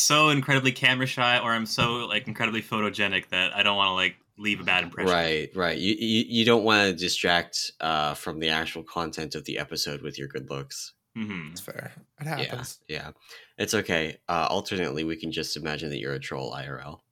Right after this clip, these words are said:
Speaker 3: <laughs>
Speaker 1: Mm, wouldn't be too far off, you know?
Speaker 2: <laughs>
Speaker 1: Somewhat tall, kinda lanky, yeah. Perfect.
Speaker 2: Yeah,
Speaker 3: Nice.
Speaker 2: yeah, yeah. Accurate, accurate. All right. But, uh,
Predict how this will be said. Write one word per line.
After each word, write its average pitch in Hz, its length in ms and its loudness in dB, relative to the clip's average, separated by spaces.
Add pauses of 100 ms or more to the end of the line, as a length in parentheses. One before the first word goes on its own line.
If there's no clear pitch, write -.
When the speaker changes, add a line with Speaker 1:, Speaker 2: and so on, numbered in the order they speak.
(480)
Speaker 3:
<laughs> - 220 -10 (720)
Speaker 1:
Mm, 165 880 -4
wouldn't 165 340 -4
be 185 120 0
too 196 180 0
far 185 300 6
off, 214 340 4
you 107 80 0
know? 135 340 -2 (220)
Speaker 2:
<laughs> - 200 -10
Speaker 1:
Somewhat 151 420 2
tall, 151 320 8
kinda 143 240 4
lanky, 135 340 2
yeah. 170 320 -2 (220)
Perfect. 175 360 -4
Speaker 2:
Yeah, 90 200 -4
Speaker 3:
Nice. - 200 -8
Speaker 2:
yeah, 127 280 -4 (200)
yeah. 80 400 -4
Accurate, 80 520 -6
accurate. 87 500 -8 (680)
All 123 140 -4
right. 95 480 0 (460)
But, 113 280 2
uh, 107 340 6